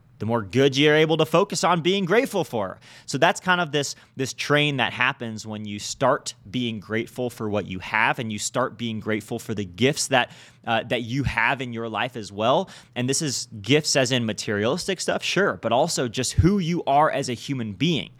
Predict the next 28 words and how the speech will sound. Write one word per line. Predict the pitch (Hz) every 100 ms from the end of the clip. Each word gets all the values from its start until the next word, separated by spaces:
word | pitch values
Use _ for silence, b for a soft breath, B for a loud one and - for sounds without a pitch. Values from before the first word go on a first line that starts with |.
| B B -
If | -
you're | 131 147
hardworking, | 147 143 127 139 180 190 185 - _ - _ _ - _ -
take | 131 151
a |
moment | 185 160 202 -
and |
be | 120 147
like, | 135 - -
"Man, | 117 165 -
I'm | - 165
grateful | 104 139 156 - 107 101 B B
that | - 131
I've | 147 101 95
built | 135 165 170 98
this | 135 131
hard | - - 151 143
work | 110 131 139 -
or | 110 101
built | - 160 170
this | - 135
work | 104 107 156 -
ethic | 113 113 120
in | 117
myself." | 131 - - - - B B -
This | 113
isn't | 160 160
just | 120 123 -